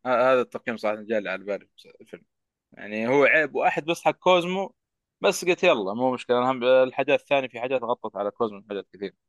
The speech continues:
إذا أتمنى يجيبون يعني بصوت الرجالة كذا، مو مشكلة. رهيب ترى كوزمو، اللعبة، لعبة انبسطنا. نعم.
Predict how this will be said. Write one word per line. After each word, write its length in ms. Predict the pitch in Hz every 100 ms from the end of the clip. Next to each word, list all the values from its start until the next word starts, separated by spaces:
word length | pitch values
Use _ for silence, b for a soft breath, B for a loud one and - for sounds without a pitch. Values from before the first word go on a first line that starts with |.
| _ _ 135
إذا 80 |
أتمنى 300 | 139 160 160
يجيبون 340 | 131 131 131 120
يعني 360 | 104 101 92 _ _ _ _ - - 120
بصوت 280 | 113 135 -
الرجالة 380 | 110 107 123 110
كذا، 220 | - 92
مو 140 | 90 85
مشكلة. 260 | - - _ _ _ _ -
رهيب 200 | 143 208
ترى 180 | 135 117
كوزمو، 320 | 135 117 113
اللعبة، 640 | 104 110 110 131 139 143 135
لعبة 260 | 135 113
انبسطنا. 440 | 107 110 - 90 80 _
نعم. 180 | 104